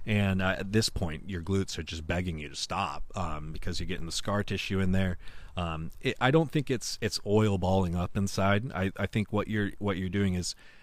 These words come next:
uh, when you s-, inject a needle into your body, um, into your muscle, you know, you're, you're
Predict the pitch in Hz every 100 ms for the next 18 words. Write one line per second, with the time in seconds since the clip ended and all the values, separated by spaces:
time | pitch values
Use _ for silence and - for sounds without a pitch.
0 | - 95 82 92 113 127 123 - 120 104
1 | 135 - 104 101 104 107 120 - - -
2 | - 104 101 - 95 95 85 87 90 98
3 | 113 - 95 90 85 80 80 85 - -
4 | - - 98 - 87 90 95 - 85 87
5 | 82 82 82 80 - 85